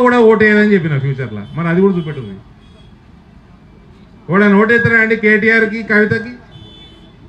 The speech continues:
అయిపోయా, కేసీఆర్ శకం ఒడిసింది. ముసలోడు డెబ్బై ఐదు ఏళ్ళు దాటింటాడు. నెక్స్ట్ ఎలక్షన్కి ఎనభై అవుతాయి. ఉంటాడో పిక్తాడో తెలియదు. పోరగాళ్ళకు,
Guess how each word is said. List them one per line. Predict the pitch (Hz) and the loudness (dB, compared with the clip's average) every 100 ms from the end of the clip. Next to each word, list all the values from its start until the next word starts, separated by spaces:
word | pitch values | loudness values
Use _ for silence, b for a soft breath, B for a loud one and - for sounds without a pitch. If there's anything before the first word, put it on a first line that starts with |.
| - - | -12 -2
అయిపోయా, | 196 208 202 190 | 0 2 0 2
కేసీఆర్ | 208 208 226 226 | 2 2 2 2
శకం | 202 202 214 196 | 2 0 2 2
ఒడిసింది. | 190 175 190 175 175 170 - - - - 147 | 2 2 0 0 -4 -6 -16 -20 -20 -16 -4
ముసలోడు | 175 208 214 214 | 0 2 2 2
డెబ్బై | 185 190 196 | 2 2 4
ఐదు | 190 196 | 4 2
ఏళ్ళు | 196 | 2
దాటింటాడు. | 165 170 180 170 156 147 - - - - - - - | 0 0 -2 -4 -6 -8 -12 -20 -20 -20 -20 -20 -12
నెక్స్ట్ | 143 180 180 220 | -2 -2 0 0
ఎలక్షన్కి | 220 202 214 214 202 214 | 2 0 -2 -2 -2 0
ఎనభై | 190 196 190 | 2 2 2
అవుతాయి. | 185 185 180 160 156 - - - - - 165 | 2 0 -2 -4 -8 -18 -20 -20 -20 -10 -4
ఉంటాడో | 196 202 208 | 0 0 0
పిక్తాడో | - - 202 202 190 | 0 0 0 -2 0
తెలియదు. | 165 180 170 156 147 - - - - - - - - - | 0 0 0 -4 -10 -16 -20 -20 -20 -20 -20 -20 -12 -2
పోరగాళ్ళకు, | 208 240 240 233 214 | 0 0 0 0 0